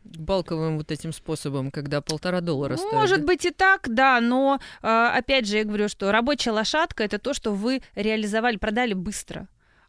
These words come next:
Speaker 2: А так у вас вино находится на производстве, вы ничего не зарабатываете, а время — это деньги. И, безусловно, Гран-резерва, а, вино, которое можно долго хранить, а, вино, которое стоит дорого, а, но изначально это вино вот как раз с потенциалом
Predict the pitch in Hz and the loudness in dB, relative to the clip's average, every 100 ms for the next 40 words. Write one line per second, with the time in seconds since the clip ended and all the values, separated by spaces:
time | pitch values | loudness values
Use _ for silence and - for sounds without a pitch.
0 | - 202 196 202 269 247 208 202 208 240 | -2 2 2 2 -2 0 -2 -2 -2 0
1 | 214 185 196 226 190 - 190 175 - - | 2 0 0 -2 -4 -6 -4 -4 -4 -6
2 | 196 240 247 220 175 165 - 220 220 226 | -2 0 2 0 -2 -2 -6 -6 -2 -2
3 | 226 - 233 247 220 202 202 190 170 156 | -2 -2 -2 0 0 0 0 0 -2 -6
4 | 190 233 254 - 269 190 196 262 277 202 | -6 -4 -4 -6 -4 -2 0 0 0 0
5 | 196 190 175 180 180 247 330 - - - | -2 -4 -4 -2 -2 -4 -6 -8 -20 -6
6 | 220 247 277 311 294 233 208 226 226 226 | -2 -2 -2 0 0 2 0 2 2 0
7 | 214 226 208 175 165 - - - 180 190 | 0 2 2 0 -6 -8 -20 -6 -2 0
8 | 240 247 180 208 220 214 202 214 202 185 | 0 0 0 -2 0 2 2 2 0 -2
9 | 175 175 233 233 190 - 190 175 170 196 | -2 0 0 0 -2 -4 -2 0 -2 -4
10 | - - _ _ - - - 196 190 262 | -8 -16 _ _ -20 -8 0 0 2 0
11 | 247 202 202 196 - 214 185 165 180 165 | 0 -2 -2 -4 -4 -2 -2 -2 -2 -2
12 | 190 233 349 392 - - 196 190 180 202 | -2 0 -2 -4 -16 -8 -2 0 0 0
13 | 226 - 202 185 170 - 294 302 180 - | 0 -2 -4 -2 -4 0 0 2 -2 -4
14 | 165 175 226 214 - 185 175 165 - 185 | -6 -2 -2 -2 -6 -6 -6 -8 -10 -10
15 | 190 185 - 175 165 - | -6 -6 -4 -6 -6 -8